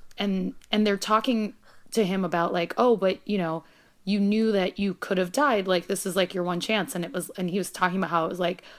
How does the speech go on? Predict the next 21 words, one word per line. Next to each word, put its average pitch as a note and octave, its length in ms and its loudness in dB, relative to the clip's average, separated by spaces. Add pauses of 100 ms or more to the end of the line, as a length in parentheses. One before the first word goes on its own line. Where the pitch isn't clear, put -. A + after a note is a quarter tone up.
"But G3+ 160 -2
better G3 280 2
to, F#3 120 2
like, E3 200 0
have - 200 -2
taken F3 340 -2
that E3 160 -4
chance E3 380 -2
and E3+ 80 -4
to, D#3+ 40 -4
like, D#3 200 -2
do E3 160 -2
it D#3 80 0
on D#3 100 -4
his D3+ 160 -4
own D3+ 200 -4
terms." C#3+ 460 -6
And D#3+ 80 -6
I D3+ 60 -4
was D#3 160 -8
like, E3+ 300 -6